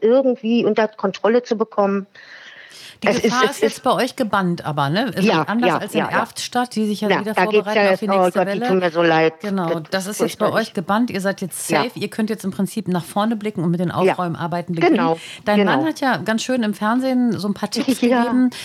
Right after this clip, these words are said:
Speaker 2: ähm,
Speaker 1: Ja.
Speaker 2: in so einem Fall, was ja uns allen drohen kann, machen wir uns nichts vor, wie man da vorgeht, wenn, ähm, einem sowas passiert, dass man da auf jeden Fall einen
Speaker 1: Ja.
Speaker 2: klaren Kopf behält und auch ein paar ganz entscheidende Schritte einhält in Sachen Versicherungsschutz zum Beispiel,
Speaker 1: Genau.
Speaker 2: dass man alles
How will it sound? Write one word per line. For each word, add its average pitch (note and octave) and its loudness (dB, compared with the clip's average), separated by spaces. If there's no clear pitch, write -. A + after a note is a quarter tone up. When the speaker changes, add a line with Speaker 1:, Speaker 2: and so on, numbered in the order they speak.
Speaker 2:
ähm, G#3 4
Speaker 1:
Ja. G3 4
Speaker 2:
in G3 2
so F#3+ -4
einem G#3 2
Fall, G#3+ -2
was G3 -2
ja F3+ 0
uns F3 -4
allen A3 2
drohen G3 2
kann, B3 0
machen A3 2
wir G3 2
uns G3 -2
nichts G3+ -2
vor, A#3 2
wie G#3 2
man A#3 4
da G3 2
vorgeht, A3+ 0
wenn, G3+ 2
ähm, F#3 2
einem G#3 2
sowas G#3+ -2
passiert, G#3 -6
dass E3+ -4
man G3+ 2
da G3 2
auf F#3 -4
jeden A3+ -2
Fall A3 0
einen G3 0
Speaker 1:
Ja. G3 0
Speaker 2:
klaren G3+ 2
Kopf - -4
behält G#3 -2
und G#3+ 2
auch G3+ 2
ein A3+ 0
paar G#3 -2
ganz G#3 0
entscheidende G3+ 0
Schritte - -2
einhält A3 0
in F#3+ 0
Sachen F#3+ -2
Versicherungsschutz G#3+ -4
zum G#3 -2
Beispiel, G3 -2
Speaker 1:
Genau. F3+ -4
Speaker 2:
dass F#3 -6
man G#3 0
alles F#3+ -2